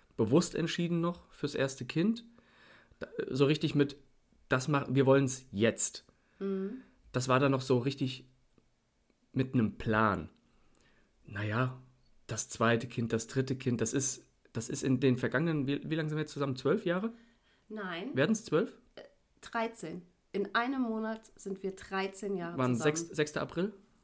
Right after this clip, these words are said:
Speaker 2: Ja, fünfter, sechster. Ich glaub, das ist auch so schwammig, <laughs> weil's über Nacht geht.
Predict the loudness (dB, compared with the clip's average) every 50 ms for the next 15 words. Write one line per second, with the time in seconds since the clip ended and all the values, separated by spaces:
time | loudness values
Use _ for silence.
0 | _ _ -14 -12 -10 -10 -12 -14 -16 -18 -20 -18 -18 -18 -20 -18 -18 -20 -20 -20
1 | -20 -20 -20 -20 _ _ -20 -18 -18 -18 -16 -16 -16 -16 -16 -14 -14 -12 -12 -12
2 | -12 -12 -14 -14 -14 -12 -10 -10 -10 -10 -12 -14 -16 -14 -12 -6 -4 -4 -4 -4
3 | -4 -6 -4 -4 -4 -4 -4 -8 -8 -10 -12 -14 -10 -4